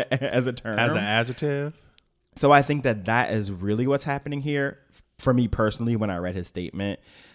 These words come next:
Speaker 1: there was a bit of homophobia that I felt like was
Speaker 2: Does
Speaker 1: kinda
Speaker 2: that
Speaker 1: coming
Speaker 2: surprise
Speaker 1: through
Speaker 2: you?
Speaker 1: there, where I was like,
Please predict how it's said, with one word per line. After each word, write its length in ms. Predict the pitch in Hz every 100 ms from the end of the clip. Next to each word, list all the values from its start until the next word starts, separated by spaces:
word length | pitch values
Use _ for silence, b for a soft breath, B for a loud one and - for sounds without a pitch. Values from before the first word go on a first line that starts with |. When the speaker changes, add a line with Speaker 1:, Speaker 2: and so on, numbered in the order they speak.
| B 101
Speaker 1:
there 220 | 120 113
was 160 | 113
a 100 | 107
bit 140 | 101 98
of 100 | 95
homophobia 600 | 104 90 - 104 185 233
that 120 | 226 220
I 140 | 220
felt 260 | - 214 -
like 180 | 220
was 140 | 233 226
Speaker 2:
Does 80 | -
Speaker 1:
kinda 140 | 214
Speaker 2:
that 80 | 220
Speaker 1:
coming 220 | 226 220
Speaker 2:
surprise 140 | 220 220
Speaker 1:
through 60 | 226
Speaker 2:
you? 60 |
Speaker 1:
there, 400 | 220 220 214 220 -
where 180 | 147 156 156
I 40 |
was 200 | 139 135
like, 240 | 123 120